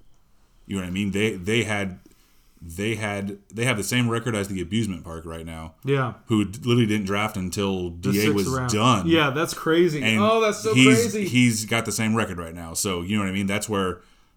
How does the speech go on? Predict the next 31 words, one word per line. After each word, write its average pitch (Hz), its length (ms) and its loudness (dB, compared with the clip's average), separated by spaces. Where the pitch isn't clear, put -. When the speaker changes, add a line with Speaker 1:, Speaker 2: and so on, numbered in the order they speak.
Speaker 1:
that's 107 160 -6
where 107 120 2
I 110 40 4
look 101 200 -2
at 90 140 -4
it, 92 60 -6
is 87 160 -6
say, 90 200 -4
well, 98 440 -6
you 87 120 -12
know, 87 140 -10
there's, 90 420 -8
there's 95 340 -10
more 95 320 -4
than 107 120 0
one 110 200 0
way 107 180 -2
to 101 80 -4
win 98 220 -4
this 98 220 -6
league, 101 300 -6
and 87 220 -8
we've 87 180 -8
seen 98 360 -4
a 85 80 -14
lot 92 180 -10
of 92 60 -10
different 90 320 -10
ways 95 280 -8
so 113 180 -4
far. 120 360 -6